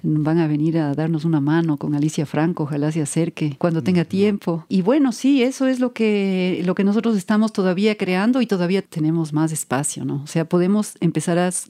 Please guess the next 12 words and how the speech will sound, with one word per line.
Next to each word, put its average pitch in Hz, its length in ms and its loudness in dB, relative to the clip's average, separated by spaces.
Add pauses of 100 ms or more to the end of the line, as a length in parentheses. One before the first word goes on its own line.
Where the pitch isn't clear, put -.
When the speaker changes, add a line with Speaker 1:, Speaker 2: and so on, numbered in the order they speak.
Speaker 1:
crecer 180 400 -2
hacia 180 240 -4
arriba. 147 420 -4
Estamos 202 380 2
haciendo 190 360 0
estos 190 200 -4
pequeños 196 480 0
espacios 185 680 -2 (440)
con, 165 360 4
ah, 143 720 2 (280)
huertos 180 320 0
verticales, 165 680 -2